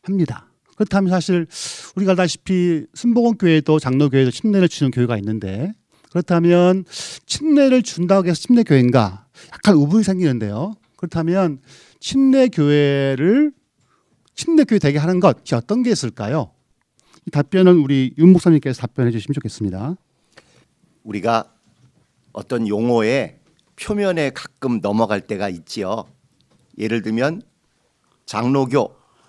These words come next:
Speaker 2: 그러면 "아, 장로가 있는 교회인가 보다." 이렇게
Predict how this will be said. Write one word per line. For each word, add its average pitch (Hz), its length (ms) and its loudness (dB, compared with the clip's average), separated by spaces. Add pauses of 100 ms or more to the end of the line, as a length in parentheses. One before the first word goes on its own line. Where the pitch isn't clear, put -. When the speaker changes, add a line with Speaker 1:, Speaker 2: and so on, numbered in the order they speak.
(140)
Speaker 2:
그러면 92 260 -10
"아, 87 100 -12
장로가 113 800 -4 (160)
있는 110 300 -4
교회인가 101 480 -2
보다." 98 320 -6 (880)
이렇게 151 460 -4